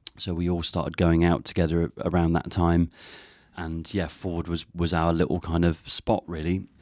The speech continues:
I then moved away to study, but I kept coming back. And so I'd meet up and we'd go to the club, and then, you know, we'd be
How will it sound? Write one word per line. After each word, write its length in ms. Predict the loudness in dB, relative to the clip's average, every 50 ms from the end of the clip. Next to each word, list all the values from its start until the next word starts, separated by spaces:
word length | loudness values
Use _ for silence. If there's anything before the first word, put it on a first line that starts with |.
| -20 -20 -20 -20 -20 -12 _
I 120 | -4 -2 0
then 180 | 0 2 2
moved 260 | 4 4 2 2 0 -2
away 200 | -2 0 0 0
to 120 | -2 -4
study, 300 | -2 0 0 0 0 0
but 180 | -2 -4 -4 -6
I 60 | -6
kept 320 | -6 -6 -8 -10 -10 -8 -6
coming 280 | -2 0 2 2 4
back. 380 | 4 2 2 0 -4 -10 -14 -14 -14 -20 -20 _ _ _ -6
And 140 | -4 -2 -2
so 340 | 0 0 0 0 0 0 -2
I'd 120 | -2 0
meet 260 | 0 0 0 0 -2
up 240 | -4 -6 -4 -4 -2
and 120 | -2 -2
we'd 100 | -4 -2
go 160 | -2 0 0 0
to 140 | 0 -2
the 80 | -4 -4
club, 440 | -4 0 0 2 2 2 2 0 -2 -4
and 180 | -4 -4 -4
then, 220 | -4 -4 -6 -6 -6
you 80 | -6 -6
know, 140 | -6 -4
we'd 160 | -4 -4 -4 -2
be 200 | -4 -4 -4